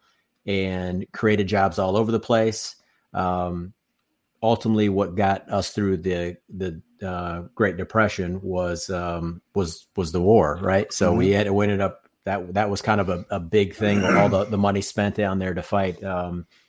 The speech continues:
Speaker 1: fight the war effort.
Speaker 2: Mm.
Speaker 1: But one of the things that I was,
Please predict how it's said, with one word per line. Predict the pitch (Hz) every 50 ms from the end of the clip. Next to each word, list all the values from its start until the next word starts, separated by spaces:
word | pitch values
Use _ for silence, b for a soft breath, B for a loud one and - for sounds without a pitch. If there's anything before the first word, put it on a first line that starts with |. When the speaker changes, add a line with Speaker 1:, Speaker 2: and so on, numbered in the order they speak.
| b _
Speaker 1:
fight | - 113 104 -
the | 92
war | 87 95 113 120 101
effort. | 87 80 - - 82 82 - B B B B B B B B B B B B B _ _ -
Speaker 2:
Mm. | 101 90
Speaker 1:
But | 117 110 107
one | 107 110 120 127 156 170
of | 160
the | 139 117
things | - - 120 120 120 113 107
that | 107 98
I | 98 92
was, | 92 92 90 - - -